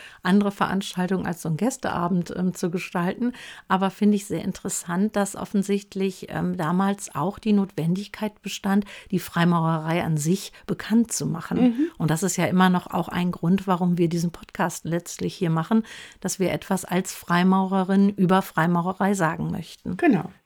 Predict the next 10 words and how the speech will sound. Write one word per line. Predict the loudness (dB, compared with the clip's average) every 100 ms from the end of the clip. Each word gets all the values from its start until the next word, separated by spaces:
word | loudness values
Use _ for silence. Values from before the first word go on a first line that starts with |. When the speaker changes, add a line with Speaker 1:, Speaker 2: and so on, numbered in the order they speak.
| _
Speaker 2:
Wenn | 4
wir | 6
mal | 6 4 2
auf | -4
die | -2 -2 -2
Funktion | -2 -2 0 2 2 2
von | 2 0 2 -2 -2
Ritualen | -2 -2 -6 -4 -2 -2
noch | -4 -4
mal | -4 -2 -4